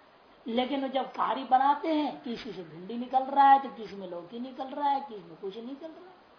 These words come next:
बड़ा विलक्षण कार्य हो रहा है। है सब पार्थिव परमाणु, है ना। भिंडी का बीज भी पार्थिव परमाणुओं से बना, लौकी का बीज भी पार्थिव परमाणुओं से बना हुआ है,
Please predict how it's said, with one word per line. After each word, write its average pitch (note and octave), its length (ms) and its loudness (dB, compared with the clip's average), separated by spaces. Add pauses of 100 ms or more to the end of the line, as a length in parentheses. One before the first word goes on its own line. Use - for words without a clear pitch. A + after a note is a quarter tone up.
(200)
बड़ा G3+ 200 -6
विलक्षण C#4 440 -10
कार्य D#4 240 -6
हो D#4 60 -16
रहा E4 140 -20
है। F4 160 -20 (1600)
है C4+ 280 6
सब C#4+ 200 -2
पार्थिव A3+ 440 0
परमाणु, F#3 500 -6 (2500)
है A#3+ 140 -8
ना। - 120 -6
भिंडी G#3 500 -6
का C#4+ 160 8
बीज B3 260 -2
भी D4 80 -2
पार्थिव B3+ 400 0
परमाणुओं A3 480 0
से F#3+ 140 -10
बना, E3 420 -4
लौकी G#3 340 -2
का C4+ 160 6
बीज C#4 260 -6
भी D#4+ 140 -6
पार्थिव D4+ 340 6
परमाणुओं E4 460 0
से F4 120 -4
बना E4+ 220 0
हुआ E4+ 200 4
है, - 260 -6